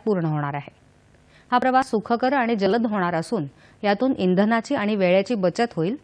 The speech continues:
आणि प्रदूषण कमी व्हायला मदत होईल, असं मुख्यमंत्र्यांनी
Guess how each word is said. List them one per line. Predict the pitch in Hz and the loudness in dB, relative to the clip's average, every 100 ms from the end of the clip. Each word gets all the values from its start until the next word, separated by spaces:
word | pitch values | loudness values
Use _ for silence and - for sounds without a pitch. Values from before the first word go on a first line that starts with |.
| - - - | -18 -12 -4
आणि | 233 | -2
प्रदूषण | 202 190 220 262 262 | 0 0 0 -2 -2
कमी | 214 233 | -2 0
व्हायला | 262 208 196 | 0 0 -2
मदत | 196 180 269 - | -2 -2 -2 -2
होईल, | 147 143 | -4 -4
असं | 180 175 208 | -6 -6 -6
मुख्यमंत्र्यांनी | 185 247 226 170 156 165 | -4 -4 -4 -2 -2 -4